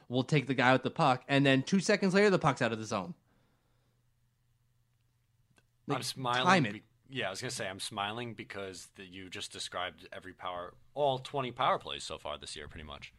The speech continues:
Speaker 1: It's unbelievable that they keep doling this out. It doesn't work.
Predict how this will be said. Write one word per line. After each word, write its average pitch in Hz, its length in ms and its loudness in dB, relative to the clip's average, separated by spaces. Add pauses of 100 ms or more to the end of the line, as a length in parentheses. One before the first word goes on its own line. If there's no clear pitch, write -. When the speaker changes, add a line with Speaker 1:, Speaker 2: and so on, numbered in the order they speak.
(400)
Speaker 1:
It's 170 300 0
unbelievable 185 640 6
that 147 140 0
they 143 80 0
keep 160 320 -4
doling 147 320 6
this 135 140 -2
out. 156 200 2
It 120 140 -8
doesn't 139 380 2
work. 127 360 0